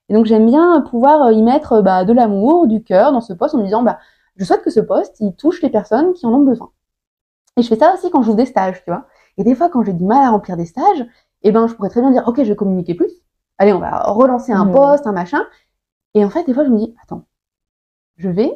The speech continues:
Speaker 1: me concentrer sur mon stage, je vais méditer dessus, je vais lui envoyer, euh, de l'énergie positive. » Et, euh, le nombre de fois où j'ai pas dû forcer beaucoup plus ma com dans la matière, mais que les gens se sont inscrits simplement parce que j'ai remis de l'énergie, mais, euh,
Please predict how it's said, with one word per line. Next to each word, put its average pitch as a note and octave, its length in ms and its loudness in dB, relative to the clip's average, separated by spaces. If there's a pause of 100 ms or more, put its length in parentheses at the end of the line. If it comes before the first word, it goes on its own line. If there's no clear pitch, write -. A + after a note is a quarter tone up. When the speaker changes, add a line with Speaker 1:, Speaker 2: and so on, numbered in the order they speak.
(140)
Speaker 1:
me F#3 80 -4
concentrer F#3 640 -8 (180)
sur - 160 -10
mon E3+ 120 -2
stage, B3+ 420 -2 (120)
je F3+ 80 -12
vais F#3 80 -8
méditer B3 440 0
dessus, G#3+ 500 -2
je A3+ 60 -2
vais G3 100 -2
lui E3+ 140 -4
envoyer, A#3+ 420 0
euh, B3+ 100 4
de F#3+ 120 -4
l'énergie G3+ 400 -4
positive. » G#3 580 -2 (100)
Et, F#2 240 -6
euh, - 460 -8 (460)
le G3+ 100 -2
nombre C4+ 640 4
de A#3 140 0
fois A#3+ 280 0
où G#3 60 -2
j'ai F3 120 -8
pas G3+ 180 0
dû G#3 240 -6 (260)
forcer - 220 -8
beaucoup G#3 240 0
plus A3 320 -8
ma E3+ 140 -2
com G3+ 280 -2
dans E3+ 100 -4
la D#3+ 120 -2
matière, E3+ 380 0
mais E3 100 -6
que E3+ 80 -12
les E3+ 100 -4
gens G3+ 140 -4
se G3 100 -20
sont E3+ 140 -10
inscrits G#3+ 360 -10 (280)
simplement A3 400 0
parce F#3+ 160 -12
que F#3 120 -6
j'ai E3 320 -2
remis B3 520 4
de F#3 100 -2
l'énergie, A#3+ 880 0 (560)
mais, F3 360 2
euh, - 360 0